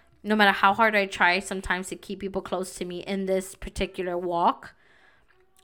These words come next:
sometimes God will just move those people out of my life, right? And there's been friendships that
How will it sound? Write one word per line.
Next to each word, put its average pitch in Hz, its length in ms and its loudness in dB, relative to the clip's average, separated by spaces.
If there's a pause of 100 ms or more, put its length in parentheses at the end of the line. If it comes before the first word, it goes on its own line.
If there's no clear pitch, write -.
sometimes 220 460 -4
God 185 200 -2
will 214 100 -2
just 196 360 -6
move 202 220 -4
those 220 180 -4
people 214 280 0
out 214 80 6
of 208 80 4
my 196 100 2
life, 190 400 -2
right? 196 340 0
And 196 280 -2
there's 185 180 -2
been 214 160 -4
friendships 262 560 -6
that 190 260 2